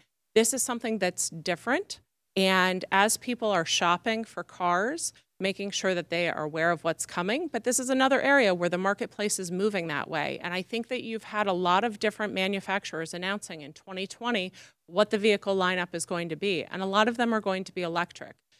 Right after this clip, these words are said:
New Jersey has many different charging places throughout the state. I think you will be seeing more of that. And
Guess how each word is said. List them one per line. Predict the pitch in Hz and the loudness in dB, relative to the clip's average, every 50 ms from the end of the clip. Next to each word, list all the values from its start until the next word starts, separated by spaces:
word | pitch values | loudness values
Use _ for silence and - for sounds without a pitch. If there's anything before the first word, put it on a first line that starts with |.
| _ _ _ _ | _ _ _ _
New | 202 214 | -4 -2
Jersey | 196 - 226 233 247 233 269 240 | 2 4 4 4 4 4 2 0
has | 220 214 196 190 185 185 202 196 - _ _ - | 2 4 4 4 4 2 -2 -8 -12 _ _ -6
many | 185 185 180 185 208 226 233 | -2 0 2 4 4 2 4
different | 226 240 226 - 254 240 | 2 0 0 0 -2 -2
charging | - - 233 226 220 - 240 233 220 | 2 2 2 2 4 2 -2 -4 -6
places | - - - 240 233 226 - 262 262 262 - - - _ | -8 -6 -2 0 0 0 0 -2 -2 -2 -4 -6 -6 _
throughout | - - 185 185 175 165 180 - | -8 -2 0 2 2 2 2 0
the | - 202 | -2 -2
state. | - - - - 180 175 208 285 - - - _ _ _ _ _ - | -2 -2 0 0 0 0 0 -4 -6 -12 -20 _ _ _ _ _ -4
I | 185 | -4
think | 185 - 196 196 - | -2 -2 -4 -6 -2
you | 214 202 | 0 0
will | 196 | 0
be | 180 190 180 | 0 0 -2
seeing | - - - 190 175 165 160 | -2 -2 -2 -2 -4 -4 -4
more | 160 165 165 160 175 | -4 -4 -2 0 0
of | 190 214 226 | 0 0 2
that. | 269 269 269 285 339 - - - - _ _ _ _ _ _ _ _ - | 4 4 4 4 2 0 -4 -12 -18 _ _ _ _ _ _ _ _ 2
And | 202 202 202 202 214 214 - | 4 4 4 4 2 -2 -4